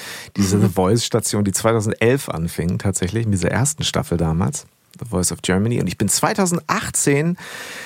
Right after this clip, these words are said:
Speaker 1: ähm, nachdem ich vier Jahre überhaupt nicht da war, ähm, mal wieder zu euch nach Adlershof gekommen, weil ich Sidecoach war bei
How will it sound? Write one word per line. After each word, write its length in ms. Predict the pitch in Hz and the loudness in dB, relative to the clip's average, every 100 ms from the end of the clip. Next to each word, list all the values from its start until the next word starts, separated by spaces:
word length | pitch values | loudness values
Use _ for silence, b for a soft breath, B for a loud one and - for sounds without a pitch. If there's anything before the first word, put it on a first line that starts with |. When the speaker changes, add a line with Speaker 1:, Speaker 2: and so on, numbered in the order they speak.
| B B - | B B -2
Speaker 1:
ähm, 320 | 135 131 123 | 2 4 2
nachdem 300 | 123 - 123 | 0 0 0
ich 100 | 117 | 0
vier 240 | - 196 190 | 2 4 4
Jahre 340 | 151 147 135 - | 4 4 2 0
überhaupt 400 | 175 151 135 - | 2 4 2 0
nicht 180 | 101 - | 0 0
da 180 | 85 85 | 0 0
war, 300 | 98 - - - | 0 -2 -6 -2
ähm, 520 | 98 92 90 92 104 117 | 0 0 -2 -4 -6 -2
mal 220 | 107 107 | 0 2
wieder 180 | 104 113 | 2 2
zu 180 | - - | 0 -2
euch 140 | 98 | 0
nach 180 | 110 - | -2 -2
Adlershof 480 | 160 107 95 98 - | 0 0 0 -2 -4
gekommen, 300 | - 104 107 | -4 -2 2
weil 140 | 101 | 0
ich 180 | 98 - | 0 -2
Sidecoach 760 | - - 120 147 - 135 - - | -2 0 0 0 0 0 -2 -2
war 220 | 110 120 | 0 0
bei 300 | 95 87 | 0 0